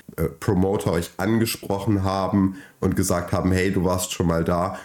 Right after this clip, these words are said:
obwohl ihr es nicht wart. Jeder Promoter ohne Ausnahme hat einen super Job gemacht. Es hat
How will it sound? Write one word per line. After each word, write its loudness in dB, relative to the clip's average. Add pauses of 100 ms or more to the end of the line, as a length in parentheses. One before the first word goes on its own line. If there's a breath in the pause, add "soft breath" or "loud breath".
obwohl 0
ihr 2
es -4
nicht 0
wart. 0 (240 loud breath)
Jeder 2
Promoter -2
ohne 2
Ausnahme 0
hat -2
einen 2
super 0
Job -2
gemacht. -2
Es -4
hat -4